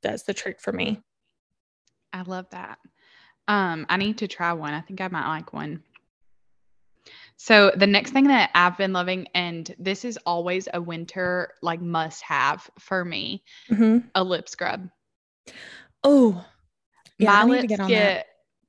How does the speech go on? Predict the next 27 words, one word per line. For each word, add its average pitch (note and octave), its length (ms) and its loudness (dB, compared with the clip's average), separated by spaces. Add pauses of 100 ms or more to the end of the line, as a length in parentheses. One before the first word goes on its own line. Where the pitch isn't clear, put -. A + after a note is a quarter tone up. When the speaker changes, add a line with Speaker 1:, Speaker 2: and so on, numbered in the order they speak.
(140)
Speaker 2:
crusty A3 960 -6
and, F3+ 300 -8
<laughs> - 60 -20
well, E3+ 180 -16 (120)
not A3 260 0
crusty, - 580 -6
but, G#3 260 -4
you B3+ 120 4
know, G#3 200 4
just, G3+ 240 -8
like, F#3 300 -4 (420)
Speaker 1:
Oh, B3 140 6
mine G#3+ 100 8
are A#3+ 200 6
Speaker 2:
dry, A#3 80 0
Speaker 1:
crusty. A3+ 260 2
Speaker 2:
chapped. G#3 480 -2 (260)
Speaker 1:
Mine A#3 160 2
are G4 80 0
Speaker 2:
They A3+ 140 2
get A3 120 4
Speaker 1:
fully F#3 220 2
Speaker 2:
dr- - 60 -10
Speaker 1:
crusty. F3+ 400 -2 (400)
Speaker 2:
<laughs> - 400 -18
Speaker 1:
They're A3+ 140 2
disgusting. C4+ 800 0